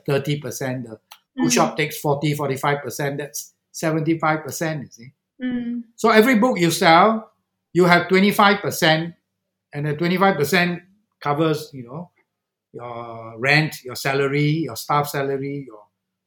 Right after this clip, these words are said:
Speaker 1: you know, everyone in Epigram, from designers to editors to production to, uh, finance to marketing and sales and promotion, all that will take up nearly twenty percent, even more sometimes. So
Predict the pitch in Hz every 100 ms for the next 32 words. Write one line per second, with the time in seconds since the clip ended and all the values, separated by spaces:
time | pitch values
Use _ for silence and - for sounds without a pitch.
0 | _ _ _ _ _ _ - 135 175 151
1 | 170 160 147 147 151 127 123 117 120 123
2 | 123 127 117 113 117 123 123 123 127 120
3 | 131 123 117 127 - 127 - 117 110 107
4 | _ - 113 117 - 127 123 123 123 _
5 | _ _ _ _ _ _ _ - 123 120
6 | 117 113 110 101 101 - _ 107 - 123
7 | 123 135 131 127 123 117 110 113 127 139
8 | 131 135 131 123 110 - 143 131 131 -
9 | 107 127 117 123 - 131 127 - _ _
10 | _ _ _ - 170 196 208 - - _
11 | _ _ _ _ _ _ _ _ _ _
12 | - - _ _ _ - 135 - 147 156
13 | 131 127 127 127 131 117 113 120 107 -
14 | 117 113 120 - 120 127 123 139 135 107
15 | 107 113 110 131